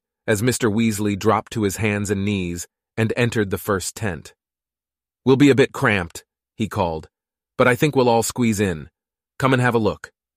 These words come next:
Harry bent down, ducked under the tent flap, and felt his jaw drop. He had walked into what looked like an old-fashioned three-room flat,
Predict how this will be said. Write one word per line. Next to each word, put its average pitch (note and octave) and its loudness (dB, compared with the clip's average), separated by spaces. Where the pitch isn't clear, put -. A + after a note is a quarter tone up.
Harry A2+ 2
bent G#2 -2
down, F#2 -2
ducked B2 2
under A2 2
the G2+ 0
tent G#2+ -4
flap, F2+ -4
and G#2+ -6
felt A2+ 0
his F#2+ -6
jaw G2 0
drop. F2+ -6
He D#3 2
had C#3 4
walked D3+ 4
into C#3 0
what A#2+ 0
looked C#3 0
like A#2 0
an A2+ -2
old-fashioned A2+ -2
three-room A#2 0
flat, G2 -4